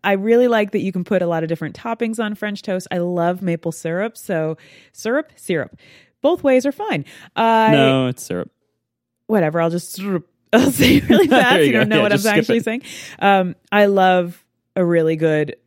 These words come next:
Speaker 1: maple syrup. New York maple syrup is the best. We basically sell it all to Vermont. Sorry, Vermont. Um, you're living a lie. <laughs> And so that's a great delivery device for some wonderful maple syrup.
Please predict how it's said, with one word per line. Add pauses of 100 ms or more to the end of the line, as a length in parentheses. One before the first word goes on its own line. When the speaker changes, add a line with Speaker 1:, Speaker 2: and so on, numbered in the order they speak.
(140)
Speaker 1:
maple
syrup. (220)
New
York
maple
syrup
is
the
best.
We
basically
sell
it
all
to
Vermont.
Sorry,
Vermont. (240)
Um,
you're
living
a
lie. (260)
<laughs>
And (500)
so
that's
a
great
delivery
device (160)
for
some
wonderful
maple
syrup.